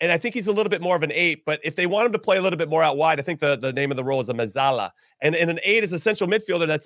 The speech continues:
goes out wide. And I don't think Zakaria looks as comfortable out wide. So they have to figure that out. If he can pinch in a little bit more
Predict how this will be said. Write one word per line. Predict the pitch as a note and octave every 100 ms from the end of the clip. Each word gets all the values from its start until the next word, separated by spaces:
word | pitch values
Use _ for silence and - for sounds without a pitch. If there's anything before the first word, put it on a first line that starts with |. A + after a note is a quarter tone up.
| -
goes | D3 G3 G3+
out | F3 C#3
wide. | D#3 D#3+ C3
And | C#3+
I |
don't | B3
think | B3 E3+
Zakaria | F3 - E3 E3+
looks | D3 D3
as | C3
comfortable | E3 D#3+ C3+ B2
out | G2 B2 G2
wide. | B2+ A#2+ G#2+ - _ _
So | -
they | F3
have | A#3+ C4
to | G#3
figure | G3+ F3+
that | D3+ C#3+
out. | C#3 B2+
If | A2+
he |
can | G#3+ G#3+
pinch | G3+ G3 -
in | E3
a |
little | D3 C#3+
bit | C3+ A#2
more | C3 C3+ B2